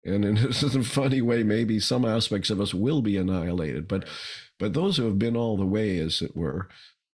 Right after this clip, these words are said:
Speaker 1: you know, they, they take pains to say, "You won't lose anything that's essential,"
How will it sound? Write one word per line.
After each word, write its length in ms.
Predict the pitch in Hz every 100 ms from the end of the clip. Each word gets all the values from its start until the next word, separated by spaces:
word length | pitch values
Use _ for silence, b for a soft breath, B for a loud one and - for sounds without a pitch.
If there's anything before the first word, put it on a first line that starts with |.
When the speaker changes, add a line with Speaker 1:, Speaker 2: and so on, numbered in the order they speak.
| -
Speaker 1:
you 80 | 104
know, 280 | 69 64 -
they, 480 | 85 98 104 101 92
they 160 | - 110
take 320 | - 101 -
pains 440 | - 104 101 95 -
to 200 | - 71
say, 300 | - 82 67 - _ _ _ _ -
"You 340 | - 117 120
won't 320 | 123 156 -
lose 540 | 104 110 123 120 113 -
anything 720 | 104 107 110 101 98 85 80
that's 200 | 78 -
essential," 680 | 85 - 87 80 - 58 -